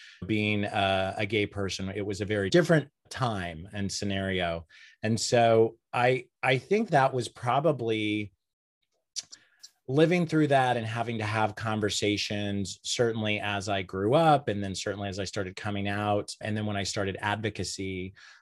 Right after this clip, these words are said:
I think I realized that's my skill set, is ha-, having really difficult conversations, finding common ground,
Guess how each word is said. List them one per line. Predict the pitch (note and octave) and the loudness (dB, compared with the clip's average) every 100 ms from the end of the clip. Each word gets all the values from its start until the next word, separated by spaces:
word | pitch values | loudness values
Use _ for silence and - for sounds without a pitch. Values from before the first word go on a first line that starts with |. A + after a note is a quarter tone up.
| - | -8
I | A2 | -4
think | C#3+ C#3 | 0 2
I | |
realized | A#2+ G2+ A2+ A#2 A2 G#2+ G2+ G2 F2+ - - _ _ _ _ | 2 2 0 2 4 2 2 0 -4 -10 -14 _ _ _ _
that's | A2 A2 - | -2 -2 0
my | G2 F#2+ | -2 -2
skill | - - A2 G#2 | -4 -2 -2 -2
set, | - F2+ F2 | -4 -4 -4
is | F2 F2+ | -6 -6
ha-, | G#2 A2 A2 | -8 -4 -4
having | G2 A2+ A2 G#2+ | -2 -2 0 0
really | G#2+ G2+ G#2 | 0 -2 -4
difficult | F#2+ G#2 G#2+ G#2+ G2+ | -4 -4 -2 0 -2
conversations, | - G2 F#2+ F#2 G#2 F#2+ - G2+ G2 G2 G2 - - - - - | -2 -4 -4 -2 -2 -2 -2 -4 -4 -4 -4 -6 -12 -20 -20 -8
finding | - A2+ G#2+ G#2+ G#2 | -2 0 0 -2 -2
common | A#2 G#2 G2+ G2 | -2 -2 -2 -2
ground, | G2 F#2+ F#2+ F#2+ F#2+ F2 | -2 -2 -2 -2 -4 -6